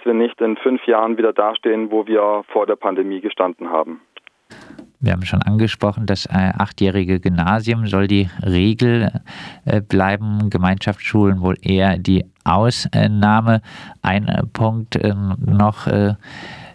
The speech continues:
Speaker 2: ähm, es soll wohl auch festgehalten werden, äh, daran, äh, an der Empfehlung, äh, nach der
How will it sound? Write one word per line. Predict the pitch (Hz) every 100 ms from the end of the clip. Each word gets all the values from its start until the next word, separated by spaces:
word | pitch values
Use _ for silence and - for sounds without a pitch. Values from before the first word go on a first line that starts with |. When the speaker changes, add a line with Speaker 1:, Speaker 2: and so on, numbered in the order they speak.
| -
Speaker 2:
ähm, | 127 101 98 -
es | 104 - - - - -
soll | - 95 92
wohl | 98 95
auch | 95 -
festgehalten | - 120 - - 104 104 - 104
werden, | 95 98 98 101 104 -
äh, | 95 92
daran, | - 92 92 95 95 95
äh, | - 92 92
an | 95 95
der | 92 90 -
Empfehlung, | - 90 - 110 123 131 120 -
äh, | 104
nach | 101 98 110
der | - 113 110 107